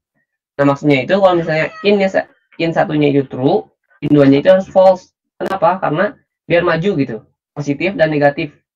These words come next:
begitu. Jadi kalau misalnya in-nya satu, eh, in, in duanya false gitu, jadi si rodanya itu maju ke depan seperti itu. Kalau misalnya in duanya yang true, terus in satunya yang false, maka rodanya itu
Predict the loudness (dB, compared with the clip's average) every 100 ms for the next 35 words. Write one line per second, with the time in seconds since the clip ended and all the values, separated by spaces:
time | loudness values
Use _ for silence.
0 | _ -16 -14 -14 -12 -10 -10 -10 _ _
1 | _ _ _ _ _ _ -4 0 2 2
2 | 0 0 0 0 -2 0 -2 -2 -6 -2
3 | -2 -4 _ _ _ _ _ _ _ -4
4 | -2 0 0 0 -4 -8 -6 -2 0 2
5 | 2 0 0 -4 _ _ _ 0 2 2
6 | 0 -8 -6 -6 -6 -4 -2 0 0 0
7 | -2 -4 -4 -4 -4 2 2 0 -6 -16
8 | _ _ _ -16 -12 -10 -6 -4 -4 -2
9 | -2 -4 -10 _ _ -2 2 2 2 0
10 | -2 -4 -8 -4 -4 -4 _ _ _ -12
11 | -12 -6 -2 0 0 -2 -2 0 0 0
12 | -2 0 2 2 -2 _ -14 -4 0 2
13 | 2 0 -2 -2 -6 -6